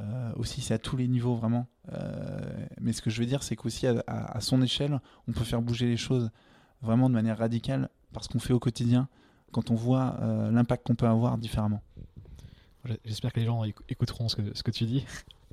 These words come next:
Speaker 2: Euh, par rapport à, justement, tu disais tout à l'heure, par rapport à,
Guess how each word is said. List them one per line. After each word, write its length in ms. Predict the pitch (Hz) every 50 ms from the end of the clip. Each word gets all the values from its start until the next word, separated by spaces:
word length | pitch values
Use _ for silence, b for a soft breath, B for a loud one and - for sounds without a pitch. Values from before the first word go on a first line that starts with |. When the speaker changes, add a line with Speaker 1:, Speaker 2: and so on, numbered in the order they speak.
| B B B B B B B B B B -
Speaker 2:
Euh, 440 | 104 107 107 107 107 104 104 101 104 107 - _
par 140 | - 127 113
rapport 400 | 113 117 110 - 131 127 127 117
à, 200 | 110 107 104 104
justement, 320 | 104 107 - - 117 120 135
tu 120 | - -
disais 120 | 101 104
tout 120 | 110 - 113
à 20 |
l'heure, 100 | 117 120
par 120 | - 123 104
rapport 240 | 98 - - 110
à, 400 | 104 101 95 95 92 95 - -